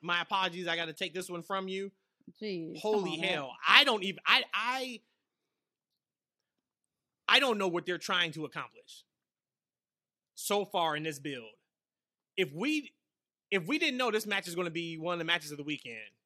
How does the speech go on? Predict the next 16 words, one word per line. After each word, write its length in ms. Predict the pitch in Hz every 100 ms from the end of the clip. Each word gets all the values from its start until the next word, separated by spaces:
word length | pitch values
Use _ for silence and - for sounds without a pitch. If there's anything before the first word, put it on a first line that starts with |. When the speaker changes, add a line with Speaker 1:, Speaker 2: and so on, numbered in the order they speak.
| _ _ _ _ _ _ _ _ _ _ _ _ _ _ _
Speaker 1:
they 200 | 147 226
have 200 | 240 160
done 340 | 160 165 160 170
nothing. 540 | 196 190 165 147 139 -
I, 140 | - - - _ _ _ _ _ _ _ -
if 140 | 151
you, 200 | 247 339
by 140 | 302 240
some 200 | 254 247
chance, 300 | 226 190 175
you're 100 | 190
listening 300 | 196 180 175
to 60 |
this 360 | 160 151 147 - 175
and 280 | 165 156 160
you 180 | 208